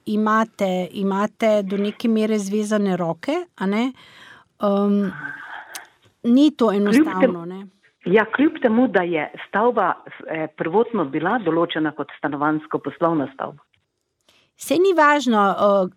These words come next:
Speaker 1: ali je bila poslovno-stanovanjska ali je bila, eh,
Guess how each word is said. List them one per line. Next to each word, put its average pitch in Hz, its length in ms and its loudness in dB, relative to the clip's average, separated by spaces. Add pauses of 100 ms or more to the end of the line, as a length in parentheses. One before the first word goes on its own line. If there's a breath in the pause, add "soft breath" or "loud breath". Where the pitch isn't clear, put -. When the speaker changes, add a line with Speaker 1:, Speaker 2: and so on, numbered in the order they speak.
Speaker 1:
ali 214 220 2
je 214 80 2
bila 240 180 2
poslovno-stanovanjska 285 1300 2
ali 269 240 0
je 269 60 4
bila, 262 280 2 (160)
eh, 240 460 0